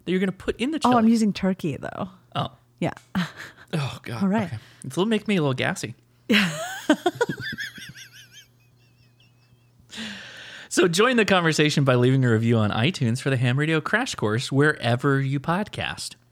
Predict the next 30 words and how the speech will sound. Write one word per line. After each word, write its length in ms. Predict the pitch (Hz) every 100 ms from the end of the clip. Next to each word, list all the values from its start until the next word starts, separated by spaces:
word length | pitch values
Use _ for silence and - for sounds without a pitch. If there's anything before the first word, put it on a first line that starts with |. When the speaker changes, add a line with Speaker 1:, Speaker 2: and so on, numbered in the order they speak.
| _ - _ _
Speaker 1:
But 200 | 151 143
we 140 | 147 170
really 240 | 220 226
do 100 | 160
appreciate 340 | 131 120 120 110
it 60 |
if 100 | 101
you 60 | 107
drop 260 | 107 104
'em 120 | 117 98
over 380 | 101 95 98 -
on 340 | 107 110 110 -
iTunes. 600 | 117 135 220 254 285 - - - -
I 120 | - 151
think 180 | 247
iTunes 420 | - 160 165 180 156
is 100 | 131
going 220 | 139 139
through 160 | 135 123
that 200 | 113 95
yearly 680 | 107 127 135 127 123 117
where 180 | 110 107
they 160 | 104 101
have 200 | 113 107
to, 300 | 104 95 98
I 120 | 101
guess, 220 | 104 107 104
recompile 540 | 104 104 101 101 101
the 80 | 98
database 540 | 101 104 135 175 -